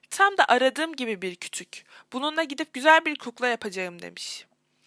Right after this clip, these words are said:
Kütüğü aldığı gibi dükkanın yolunu tutmuş.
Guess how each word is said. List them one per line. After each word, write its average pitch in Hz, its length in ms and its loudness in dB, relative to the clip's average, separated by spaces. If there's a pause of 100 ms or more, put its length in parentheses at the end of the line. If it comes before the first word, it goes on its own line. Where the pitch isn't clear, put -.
(220)
Kütüğü 269 420 -2
aldığı 226 360 2
gibi 262 300 -6
dükkanın 214 340 -10
yolunu 202 320 -8
tutmuş. - 640 -14